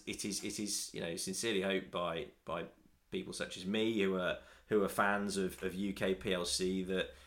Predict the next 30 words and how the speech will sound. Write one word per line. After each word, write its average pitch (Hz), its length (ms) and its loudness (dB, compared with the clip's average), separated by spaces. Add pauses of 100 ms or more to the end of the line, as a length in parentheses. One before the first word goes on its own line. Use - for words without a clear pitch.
(140)
that 98 80 4
actually, 90 600 0 (480)
uh, 92 200 4
this, 104 380 2
this 120 380 2
legal 87 280 -2
step, 90 400 0
these 107 260 0
signals 87 680 -2
that, - 480 -2
you - 80 -6
know, 80 160 -6 (720)
Parliament, 90 960 -4 (200)
um, 78 520 -8
the 92 100 -6
judiciary, 85 960 -4 (460)
and 80 240 -8
our 80 180 -6
financial 82 540 -6
sector 85 440 -4
are, 82 140 -4
are 87 160 -2
all 104 140 2
sending 82 500 -8 (380)
is 95 160 -2
enough 98 420 0
to, 92 500 0
um, 92 360 -2 (720)
make 101 280 6
Britain 104 320 2